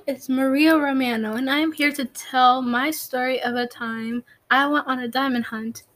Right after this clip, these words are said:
It was around nineteen ninety in Italy. I was with my colleague Leonardo, otherwise known as my best friend. We met in high school twelve years ago before this extraordinary event.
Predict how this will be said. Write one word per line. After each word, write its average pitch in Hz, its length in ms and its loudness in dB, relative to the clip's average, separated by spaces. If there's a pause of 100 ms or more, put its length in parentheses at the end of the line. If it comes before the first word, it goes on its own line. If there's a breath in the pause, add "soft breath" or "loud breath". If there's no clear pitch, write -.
(460 soft breath)
It 285 60 4
was 311 240 6
around 269 320 6
nineteen 302 460 2
ninety 247 380 0
in 240 220 -2
Italy. 220 520 -4 (400 soft breath)
I 277 140 6
was 285 120 -2
with 285 180 -2
my 254 160 0
colleague 247 540 2
Leonardo, 240 640 0
otherwise 247 680 -4
known 247 520 0
as 233 240 -2
my 240 120 0
best 247 300 -2
friend. 214 320 -8 (380)
We 277 100 4
met 311 220 6
in 269 80 0
high 247 160 -2
school 240 340 -4
twelve 262 300 -2
years 254 240 -2
ago 226 420 0
before 262 480 2 (100)
this 240 160 2
extraordinary 277 840 -2
event. 233 500 -2